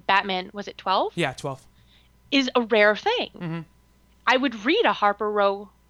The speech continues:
Speaker 1: book, but
Speaker 2: Yeah.
Speaker 1: that's rare. That is a
Speaker 2: Yeah.
Speaker 1: rare thing to happen.
Speaker 2: Mm-hmm.
Speaker 1: So, I mean, I think maybe if we're gonna talk about detrimental, they could cut back, but I think a new imprint would be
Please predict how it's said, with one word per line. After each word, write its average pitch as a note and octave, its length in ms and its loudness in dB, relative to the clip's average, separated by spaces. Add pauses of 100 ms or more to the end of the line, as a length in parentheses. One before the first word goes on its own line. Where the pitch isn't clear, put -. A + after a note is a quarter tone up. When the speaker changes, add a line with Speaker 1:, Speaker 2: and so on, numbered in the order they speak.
(260)
Speaker 1:
book, G4+ 220 4 (200)
but A#3 100 -4
Speaker 2:
Yeah. A#3 120 4
Speaker 1:
that's - 200 -6 (360)
rare. G3+ 600 0
That G#3 120 -2
is G#3+ 80 0
a D3 80 0
Speaker 2:
Yeah. C3+ 120 -10
Speaker 1:
rare B3 380 2
thing G#3 480 -4
to - 60 -14
happen. - 500 -2 (160)
Speaker 2:
Mm-hmm. D#3+ 240 -6
Speaker 1:
So, A3 180 0
I A3 100 4
mean, A3+ 240 -2 (140)
I B3 80 0
think B3+ 220 -6
maybe G#3+ 400 -4
if A3 140 -4
we're G#3+ 120 -4
gonna G3+ 180 -2
talk - 280 -2
about F3+ 340 0 (440)
detrimental, G3+ 720 0 (300)
they G3 100 -2
could G#3 180 -10
cut - 180 0 (100)
back, G#3+ 320 2
but - 220 -4 (960)
I G#3 100 -2
think G#3 200 -6
a F#3 180 -6 (360)
new G#3+ 380 -2
imprint A3+ 480 -2
would F#3 180 -6
be F#3+ 360 0